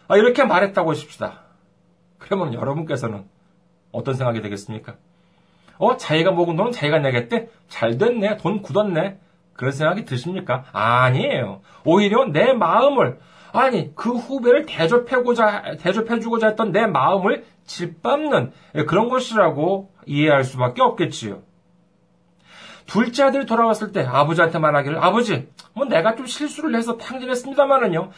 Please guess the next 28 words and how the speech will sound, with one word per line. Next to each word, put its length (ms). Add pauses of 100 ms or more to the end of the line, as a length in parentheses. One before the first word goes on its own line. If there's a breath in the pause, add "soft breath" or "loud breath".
(140 loud breath)
이런 220
대접받기를 720
원하지 260
않습니다. 640 (220 loud breath)
어, 100
내가 300
반드시 840 (240)
다시 300
벌어서 300
실력을, 520
내 140
실력을 320
보여줄 300
테니까는, 440 (180 loud breath)
어, 100
그때까지는 640
뭐 240 (160 loud breath)
나를 200
뭐 120
좋은 260
으로 180
생각해 300
주세요." 380 (180 loud breath)
이렇게 300
했다면 260
어떤 540
마음이 260
들겠습니까? 600